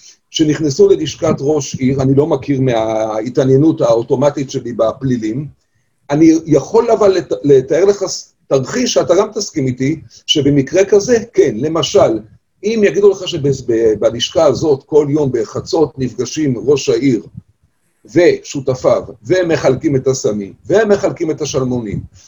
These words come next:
והם מתכננים, אני אומר, ב-, <laughs> קצת מפנטזים, איך לרצוח את ראש האופוזיציה, ובלה בלה בלה, והכל נעשה בלשכה, בתרחיש דמיוני כזה,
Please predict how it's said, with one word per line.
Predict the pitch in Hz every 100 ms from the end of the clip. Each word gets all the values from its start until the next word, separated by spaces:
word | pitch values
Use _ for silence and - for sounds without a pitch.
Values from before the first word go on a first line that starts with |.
| _
והם | 175
מתכננים, | 202 196 175 170 160 175 165
אני | 143
אומר, | 139 139 135
ב-, | 135 131 - 127
<laughs> | 127 -
קצת | - 120
מפנטזים, | 123 104 117 - 117 127 120 131 101 _ _ -
איך | - 151
לרצוח | 151 135 - 160 143 139
את | 123
ראש | 131
האופוזיציה, | 143 123 139 131 135 - 110
ובלה | 135 165 190
בלה | 170 156
בלה, | 151 135
והכל | 123 180
נעשה | 175 147 151
בלשכה, | 135 131 - - 104 107 _ _ -
בתרחיש | 135 147 123 196 208 131
דמיוני | 160 139 139 170 190
כזה, | 165 127 147